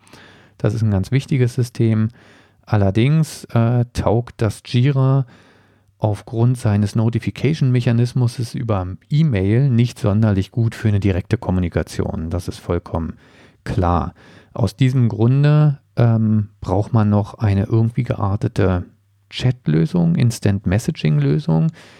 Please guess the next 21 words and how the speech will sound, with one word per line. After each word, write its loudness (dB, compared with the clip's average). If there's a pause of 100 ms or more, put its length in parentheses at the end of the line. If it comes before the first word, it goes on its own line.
(180)
weil 0
E-Mail 2 (160)
taugt -4
natürlich -2
auch 0
nicht 0
besonders -2
gut, -10
ja. -2 (340)
Ihr -2
wisst, -2
ich -4
bin 0
ein 0
Freund 0
von 0
Produktivität -2
und -2
zu -6
Produktivität -4
gehört, 2